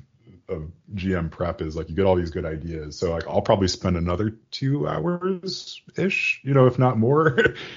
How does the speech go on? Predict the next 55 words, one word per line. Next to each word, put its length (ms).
know, 40
putting, 360
putting 180
stuff 180
together 340
and 100
stuff. 160
'Cause 140
I 200
don't 160
wanna, 160
like, 300
hide 380
that, 400
that 400
part 240
of 160
the 80
process 920
from 180
people. 480
It's 80
part 140
of 120
this, 180
'cause, 120
like, 200
part 180
of 180
the 100
reason 260
we're 80
doing 220
this 160
is 100
to 60
show 200
the 80
process. 520
Like, 220
what, 280
like, 180
this 160
is 100
how 120
you 320
kinda 200
come 160
up 120
with 180
ideas. 540
This 120
is 80
how 80
you, 340